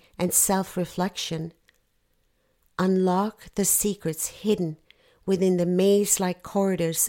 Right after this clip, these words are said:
of the mind. They are the hidden keys that open the doors to understanding,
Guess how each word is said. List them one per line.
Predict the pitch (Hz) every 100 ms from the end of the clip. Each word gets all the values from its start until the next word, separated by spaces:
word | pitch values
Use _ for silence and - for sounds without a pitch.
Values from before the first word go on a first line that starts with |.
| -
of | 175
the | 180
mind. | 175 170 165 160 _ _ _ _ _ _ _ _ _ _ _ - _ - - -
They | 208
are | 214 214
the | 214
hidden | 214 220 220 -
keys | - 233 196 151 - - _ _ _ _
that | 185
open | 190 196 208
the | 196
doors | 170 214 208 180 160 -
to | - -
understanding, | 190 185 185 - 196 185 170 156